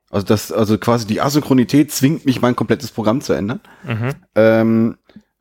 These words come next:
Speaker 1: und die, ähm, wenn ich einen Thread hab, der quasi, wo ich selber den Call-Stack wechseln
Speaker 2: Mhm.
Speaker 1: kann und, äh, Nachrichten übergeben kann, ähm, ist so seine Behauptung,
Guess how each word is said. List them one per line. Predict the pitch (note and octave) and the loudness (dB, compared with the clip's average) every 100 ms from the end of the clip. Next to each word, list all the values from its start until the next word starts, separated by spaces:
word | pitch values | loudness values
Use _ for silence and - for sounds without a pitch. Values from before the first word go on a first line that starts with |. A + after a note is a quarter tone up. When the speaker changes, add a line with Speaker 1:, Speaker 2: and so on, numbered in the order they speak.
| _ | _
Speaker 1:
und | G#2+ A2 A2+ A#2 A2 - _ _ _ - | 0 4 4 2 -2 -10 _ _ _ -4
die, | A2+ A2 | 0 2
ähm, | A2 A2 A2 A2 A2 - _ _ _ - _ _ _ _ _ _ _ _ _ | 4 4 2 0 -2 -10 _ _ _ -20 _ _ _ _ _ _ _ _ _
wenn | - A2 | -2 0
ich | B2 A2+ | 2 0
einen | G#2 | -4
Thread | - A#2+ - | 0 0 2
hab, | C#3+ D3 _ | 0 -2 _
der | A#2 A#2 | 0 0
quasi, | - A2 A#2 G#2+ A2+ A2+ G2 | 0 2 2 2 2 2 0
wo | G2+ | -2
ich | G2+ - E2+ - | -4 -8 -16 -16
selber | D2+ F#2+ A#2 A2+ | -12 2 2 4
den | G#2+ | 0
Call-Stack | G2+ A#2+ B2 G#2 F#2 | 0 0 0 -2 -2
wechseln | D#3 - A2+ | -2 0 0
Speaker 2:
Mhm. | |
Speaker 1:
kann | G#2+ A#2+ G#3+ _ _ _ _ _ _ _ _ _ _ | 0 -2 -6 _ _ _ _ _ _ _ _ _ _
und, | G2+ G#2+ G#2 - | 2 2 2 0
äh, | G#2 | 0
Nachrichten | A2 C3+ A#2+ - G#2 | 0 0 -6 -6 -2
übergeben | G2+ G2 G2 G#2+ | -2 -2 -4 -4
kann, | G#2 G#2+ D3+ - _ _ _ _ _ _ | -6 -6 -6 -12 _ _ _ _ _ _
ähm, | G#2+ A2 A2 G#2+ G#2+ G#2 G#2 G#2 G2+ G2 - | 2 4 4 2 0 0 -2 -2 -4 -4 -6
ist | G2 | -6
so | G#2 | -2
seine | G#2 G#2+ | 0 2
Behauptung, | G2+ A2 C3+ - A#2 A#2 A2+ | 0 0 0 0 0 0 -2